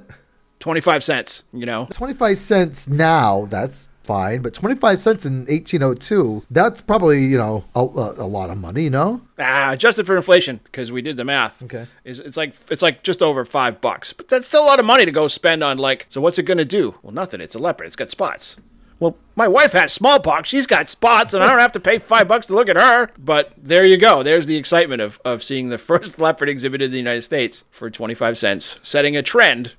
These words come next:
Speaker 1: that would carry on in popularity in Boston until the advent of the internet porn.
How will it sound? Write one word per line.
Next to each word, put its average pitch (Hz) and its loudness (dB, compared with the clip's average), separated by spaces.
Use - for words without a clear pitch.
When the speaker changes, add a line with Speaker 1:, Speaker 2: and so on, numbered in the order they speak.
Speaker 1:
that 127 -4
would 120 -6
carry 202 2
on 180 2
in 170 -4
popularity 151 0
in 135 -10
Boston 127 -4
until 120 -8
the 117 -2
advent 120 0
of 110 -6
the 107 -8
internet 104 -10
porn. 80 -14